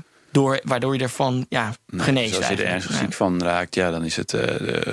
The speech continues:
Speaker 2: de koorts proberen onderdrukken, eh, luchtwegverwijders bij benauwdheid, eh, eh, het snot proberen weg te krijgen, dus extra zuurstof geven, dat soort dingen.
Speaker 1: Ja.
Speaker 2: Ehm,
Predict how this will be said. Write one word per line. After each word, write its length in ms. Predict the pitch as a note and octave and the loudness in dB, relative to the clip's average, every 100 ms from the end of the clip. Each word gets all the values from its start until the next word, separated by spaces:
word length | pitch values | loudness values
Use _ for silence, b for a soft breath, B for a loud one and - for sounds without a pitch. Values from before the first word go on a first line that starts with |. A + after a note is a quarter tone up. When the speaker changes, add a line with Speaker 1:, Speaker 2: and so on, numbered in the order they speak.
| - - | -2 -2
Speaker 2:
de 160 | - - | -2 -2
koorts 300 | - F#2 F#2+ | 0 0 0
proberen 360 | - F#2 F2+ G2 | 0 2 2 2
onderdrukken, 800 | F#2+ F2+ F2+ F2 F#2+ F2+ F2+ - | 0 0 -2 0 0 2 0 0
eh, 300 | F2+ F2 F2+ | 0 0 0
luchtwegverwijders 880 | F#2+ F#2+ F#2 F2 G2 F#2 F2 F2+ F2 | -2 0 -2 0 0 2 2 -2 0
bij 160 | F2+ | 0
benauwdheid, 760 | F2+ F2+ F2+ F2 F2 E2+ E2+ - | 2 2 0 0 0 0 -2 -2
eh, 680 | - - - - F2 E2+ E2+ | -2 0 -2 -2 -2 -2 -2
eh, 60 | E2+ | -2
het 360 | - - - | -2 -2 -2
snot 240 | - G2 F#2 | 0 2 2
proberen 380 | G2+ F2+ F2+ E2+ | 0 2 2 0
weg 160 | F2 | -2
te 100 | - | -2
krijgen, 640 | - E2 E2 - F2+ F#2 - B B B | 0 0 0 -2 -2 -4 -8 B B B
dus 140 | A#2 - | -2 0
extra 260 | - - | 2 0
zuurstof 360 | F#2 G2 F#2 G2+ | 2 2 2 0
geven, 680 | - F2+ F2 F2 E2 E2 D#2+ | 2 2 0 0 0 0 -2
dat 160 | E2 | -4
soort 140 | - E2+ | -2 -2
dingen. 320 | D#2+ D#2+ B2 - | -2 -2 -4 -4
Speaker 1:
Ja. 140 | B B B B B - | B B B B B -4
Speaker 2:
Ehm, 840 | F2 D#2+ D#2 D2+ D2+ D#2 D2+ D#2 | 0 2 2 0 0 -2 -2 -4